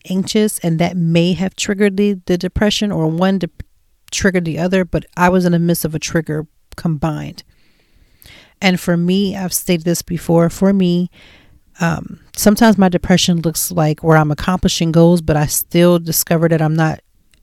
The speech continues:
as focused on the things that I like to do. When I don't feel like working out, and when I just not feel like working out, but then get to the point where I actually am like, "Nah, I'm good. I'll just go to sleep."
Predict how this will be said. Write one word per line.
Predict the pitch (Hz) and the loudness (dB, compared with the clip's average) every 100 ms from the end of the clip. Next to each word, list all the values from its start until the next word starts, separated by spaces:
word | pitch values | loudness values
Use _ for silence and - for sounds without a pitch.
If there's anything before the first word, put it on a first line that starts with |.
| _ _ | _ _
as | 190 180 - | 0 0 2
focused | 180 170 185 - | 2 4 2 2
on | 170 | 2
the | 156 | 2
things | 170 165 | 0 0
that | 165 | 0
I | |
like | 160 165 - | 0 0 -2
to | 165 | 0
do. | 165 175 - _ _ _ _ _ _ _ _ _ _ _ _ _ _ _ _ _ _ _ _ - | 2 2 -2 _ _ _ _ _ _ _ _ _ _ _ _ _ _ _ _ _ _ _ _ -10
When | 175 170 | 0 2
I | 165 | 4
don't | 165 175 | 2 0
feel | - 175 | 0 0
like | 160 147 | 0 -2
working | 160 160 151 160 | -4 -4 -6 0
out, | 190 185 202 _ - - - - _ _ _ - | 4 4 2 _ -20 -20 -20 -20 _ _ _ 2
and | 208 180 175 170 180 | 4 4 2 0 -2
when | 175 175 180 | -2 0 2
I | 196 233 | 2 2
just | 214 185 | 2 2
not | 190 165 | 0 -4
feel | - 185 | -2 0
like | 170 - | 0 0
working | 160 - 156 | -2 0 0
out, | 156 151 | 0 -2
but | 170 - | -6 0
then | 170 160 | 0 0
get | 170 | -2
to | - | -2
the | 170 | 0
point | 170 | 0
where | 165 | 0
I | 151 156 | 0 0
actually | - 165 | 0 0
am | 160 | 2
like, | 147 143 | 0 0
"Nah, | 170 175 | 0 0
I'm | 185 | 0
good. | 165 156 | 2 2
I'll | 156 160 | 2 -2
just | 160 - | -4 -6
go | 147 | -8
to | 160 | -8
sleep." | - 143 - | -10 -10 -12